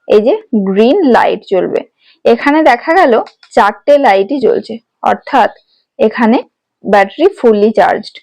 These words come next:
যদি চার্জ একটু কমে যায় তাহলে তিনটে জ্বলবে, তার থেকে আরেকটুকু যদি চার্জ কমে যায় তাহলে দুটো জ্বলবে, আর যদি চার্জ একবারেই না থাকে তাহলে এখানে শো করে যাবে, লাইটগুলো আর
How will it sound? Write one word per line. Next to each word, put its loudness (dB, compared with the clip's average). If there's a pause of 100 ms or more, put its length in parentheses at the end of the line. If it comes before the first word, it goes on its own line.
(380)
যদি 2 (120)
চার্জ 2 (240)
একটু -4 (100)
কমে 2
যায় 2
তাহলে 2 (100)
তিনটে 2 (100)
জ্বলবে, 2 (360)
তার 2
থেকে 0 (100)
আরেকটুকু -4 (160)
যদি 0
চার্জ 2
কমে -2
যায় 4
তাহলে 2 (100)
দুটো 0
জ্বলবে, 4 (320)
আর 4 (120)
যদি 2 (100)
চার্জ 2 (120)
একবারেই 0 (100)
না 0 (120)
থাকে -2
তাহলে 2 (680)
এখানে 0 (120)
শো 2 (140)
করে 2
যাবে, 0 (380)
লাইটগুলো 0 (400)
আর 0